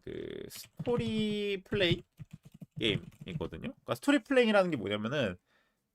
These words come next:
그 스토리를 연기하는 플레이어가 돼서 하는 약간 뭐 티알피지, 머더 미스터리 뭐 이렇게 해도 좋을 것 같고 그냥 협력이에요. 협력인데 그냥 이야기 속의 캐릭터가 돼서 이제 그거를 경험하는 건데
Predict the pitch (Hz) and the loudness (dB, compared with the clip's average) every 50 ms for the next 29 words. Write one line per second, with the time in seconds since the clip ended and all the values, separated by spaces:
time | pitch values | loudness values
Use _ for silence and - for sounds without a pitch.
0 | _ - - 123 113 110 110 110 107 107 107 104 104 98 92 - _ _ _ _ | _ -6 -2 0 2 4 4 4 4 4 4 4 2 0 -4 -10 _ _ _ _
1 | - - - - 285 277 277 262 254 247 240 233 226 226 220 220 208 208 202 196 | -14 -14 -2 2 2 4 4 4 2 2 0 0 0 0 0 0 0 0 0 0
2 | 196 190 185 185 185 180 180 175 175 175 175 170 170 165 175 170 147 123 117 127 | 0 0 0 2 2 2 2 4 4 6 6 6 6 6 4 6 8 10 8 8
3 | 147 165 170 170 180 190 185 180 180 170 - - 254 247 247 247 233 233 220 208 | 8 2 0 2 4 4 6 4 4 0 -2 -2 -2 2 2 4 4 4 4 4
4 | 196 185 175 160 - 117 107 107 107 104 107 - 135 131 131 - 185 190 190 220 | 4 4 4 4 4 4 4 4 4 2 2 2 0 0 2 4 4 4 4 4
5 | 240 339 294 - - 151 127 107 - - - - _ _ - 110 107 104 - - | 2 2 2 4 6 6 4 4 2 -4 -18 -20 _ _ -2 0 2 2 0 -2
6 | - - - - - 294 311 320 - - - 233 226 240 196 156 135 151 156 196 | -4 -6 -2 2 2 4 2 2 0 -4 -8 -8 -6 -4 -2 0 0 2 2 2
7 | 202 202 202 196 - - - - - 285 - - - - 226 202 - - - - | 0 0 -2 -6 -8 -10 -12 -2 0 0 0 0 0 0 0 0 0 -2 -4 0
8 | - 302 - - - - - 226 202 196 - 190 190 196 190 - - 185 175 175 | 2 2 2 0 -4 -2 0 2 2 2 2 4 4 4 4 2 2 4 6 8
9 | 165 160 156 - 285 330 349 349 302 202 139 117 110 113 151 170 180 202 190 160 | 8 8 8 6 4 4 2 2 2 4 4 4 4 4 4 2 2 2 2 2
10 | 127 117 139 147 127 98 - - - - - - - _ _ _ - 151 135 131 | 2 2 6 8 8 8 6 2 -4 -20 -20 -20 -20 _ _ _ 4 4 4 6
11 | 151 160 180 196 202 196 180 180 185 180 - - 185 185 165 156 156 170 175 180 | 6 8 8 8 8 8 6 4 0 0 2 4 6 6 6 4 4 6 8 8
12 | 180 175 175 165 - - 240 233 247 - - - 190 170 147 - - 90 92 92 | 8 8 6 4 2 0 0 0 0 -2 -2 2 4 4 4 4 4 2 2 2
13 | - 95 95 92 90 92 90 - - 90 95 92 90 85 - 92 92 107 104 98 | 2 2 0 2 0 -2 -4 -6 -4 -2 0 0 0 -2 -2 -2 -2 0 0 0
14 | 90 87 85 85 85 113 120 110 90 - | 0 -2 -4 -6 -2 2 2 2 2 0